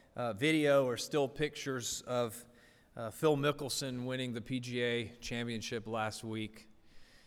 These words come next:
Um, when he was walking down the eighteenth fairway, there were hundreds, maybe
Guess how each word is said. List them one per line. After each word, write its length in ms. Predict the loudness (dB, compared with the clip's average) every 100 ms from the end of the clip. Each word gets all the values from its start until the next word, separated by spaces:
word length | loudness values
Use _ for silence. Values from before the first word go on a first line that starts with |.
| -20 _ -12
Um, 440 | -6 -4 -4 -8 -12 -20 _ -20 -20 -20 _ _ _ _ _ -20 -20 _
when 160 | -8 -2
he 140 | 0
was 180 | 0 0
walking 460 | 6 6 6 2 0
down 280 | 0 0
the 140 | 0 0
eighteenth 460 | -2 -4 -4 0
fairway, 680 | 0 0 0 -2 -6 -14 -18 -20 _ _ _ _ _ _ _ _ _ _ _ _ _ _ _ _ _ 0
there 180 | 4 4
were 360 | 4 0 -2 -10 -20 -20 -18
hundreds, 1000 | -12 -4 -2 0 -2 -6 -6 -8 -8 -10 -10
maybe 420 | -6 -4 -4 -8